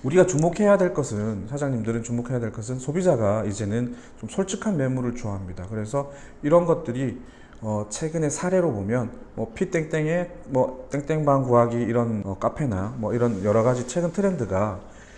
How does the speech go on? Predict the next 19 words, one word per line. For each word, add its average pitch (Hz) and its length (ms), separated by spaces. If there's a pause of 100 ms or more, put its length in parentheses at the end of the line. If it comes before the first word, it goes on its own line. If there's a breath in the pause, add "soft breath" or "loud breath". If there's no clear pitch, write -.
(200 loud breath)
그 143 80
솔직한 240 600
매물, 117 340
그렇게 - 300 (160)
살림살이가 196 640
그대로 170 300
있어도 135 340
됩니다. 98 340
이런 170 320
것에 151 300
대한 143 260 (320 loud breath)
영상이나 160 540
사진이 160 380
있는 139 280
것에 - 840
대한 135 260
매물들을 117 680 (280 loud breath)
웹상에서 131 640
보고 120 480